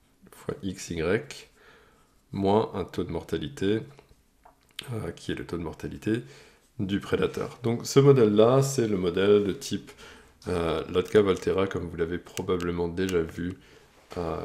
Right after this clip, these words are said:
plusieurs fois. C'est un modèle assez classique de, euh, de prédation. Donc à partir de ce modèle-là, la question était de,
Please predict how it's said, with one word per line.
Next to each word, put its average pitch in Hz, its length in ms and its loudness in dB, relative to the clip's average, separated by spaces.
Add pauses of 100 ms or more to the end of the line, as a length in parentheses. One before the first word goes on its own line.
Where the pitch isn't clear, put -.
(100)
plusieurs 95 320 -2
fois. 104 240 4
C'est - 120 -4
un 82 60 -2
modèle 85 240 0
assez 80 320 -4
classique - 680 -6 (160)
de, 87 200 -2 (220)
euh, 82 220 -10
de 85 100 -6
prédation. - 480 -8 (880)
Donc 107 160 -4
à 143 60 4
partir 151 200 2
de 143 80 4
ce 135 100 0
modèle-là, 101 360 4
la 113 120 2
question 113 360 -4
était 113 260 -2
de, 104 340 -2